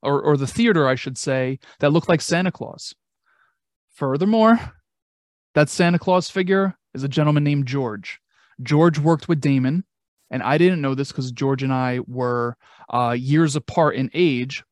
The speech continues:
but George and I had worked together in numerous capacities over the years in hospitality. And I had a conversation with George. He's like, "Go meet Damon again." So I went to go meet Damon again, kept knocking on that door and saying, "I'm gonna work with you. I'm gonna work with you."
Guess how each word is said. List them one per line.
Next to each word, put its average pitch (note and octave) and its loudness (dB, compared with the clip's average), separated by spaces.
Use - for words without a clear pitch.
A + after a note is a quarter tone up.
but C#3 -2
George D#3+ 2
and D3+ 0
I C#3+ 2
had C3+ -2
worked A#2 -6
together B2 -4
in A#2 -2
numerous A#2+ -4
capacities B2 -4
over A#2+ -6
the A#2 -6
years A#2 -4
in - -4
hospitality. A#2+ -6
And B2+ 0
I C3 -6
had D3 2
a - 2
conversation E3 0
with C#3+ -4
George. D3 -2
He's C3 -8
like, B2 -10
"Go C#3+ 0
meet D3+ 2
Damon C#3+ -4
again." C3+ 0
So B2 -10
I A2+ -10
went B2 -8
to C#3 -12
go C#3 -8
meet C#3 -8
Damon C#3 -4
again, C#3 -6
kept - -4
knocking C#3 -8
on D3 -12
that C#3 -10
door C3 -2
and A#2 -6
saying, C3 -10
"I'm B2 -12
gonna C#3 -2
work C#3+ 0
with B2+ -12
you. A#2 -10
I'm A#2+ -10
gonna C3+ -6
work C3+ -6
with C3 -10
you." A2 -8